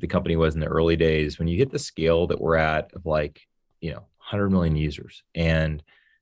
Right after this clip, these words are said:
signing up a hundred twenty-five thousand users a day and over one thousand employees. And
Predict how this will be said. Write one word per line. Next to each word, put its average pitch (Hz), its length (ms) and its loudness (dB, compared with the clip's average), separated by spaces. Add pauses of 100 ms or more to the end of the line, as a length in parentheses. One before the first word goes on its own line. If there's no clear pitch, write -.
signing 92 300 0
up 92 120 -2
a - 20 -10
hundred 92 300 -2
twenty-five 85 420 -2
thousand 82 380 0
users 76 400 -4
a 78 40 -2
day 73 400 -2 (120)
and 80 680 -2
over 82 300 2
one 87 220 0
thousand 85 400 2
employees. 80 680 -2
And 82 220 -4